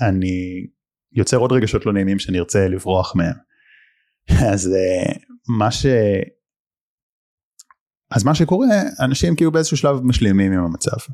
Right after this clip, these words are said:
משלימים עם זה שהם אישון, שהם לא בזוגיות, שאין להם עסק, שהם אוכלים לא בריא. כי הם גם לא מאמינים שהם מסוגלים בכלל ליצור שינוי, ובשביל מה להיאבק. וזה מנגנון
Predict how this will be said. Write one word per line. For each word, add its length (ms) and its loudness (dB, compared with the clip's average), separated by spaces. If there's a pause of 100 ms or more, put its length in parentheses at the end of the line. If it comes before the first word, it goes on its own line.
(120)
משלימים 380 2
עם 80 2
זה 100 0
שהם 200 0
אישון, 380 2
שהם 180 -8
לא 80 -2
בזוגיות, 640 2
שאין 220 -6
להם 180 0
עסק, 440 2
שהם 240 -6
אוכלים 300 2
לא 80 2
בריא. 300 -2 (1600)
כי 100 0
הם 80 2
גם 100 2
לא 100 2
מאמינים 280 2
שהם 140 0
מסוגלים 420 0
בכלל 180 0
ליצור 280 -4
שינוי, 300 2
ובשביל 320 -2
מה 240 2
להיאבק. 480 -4
וזה 120 2
מנגנון 560 0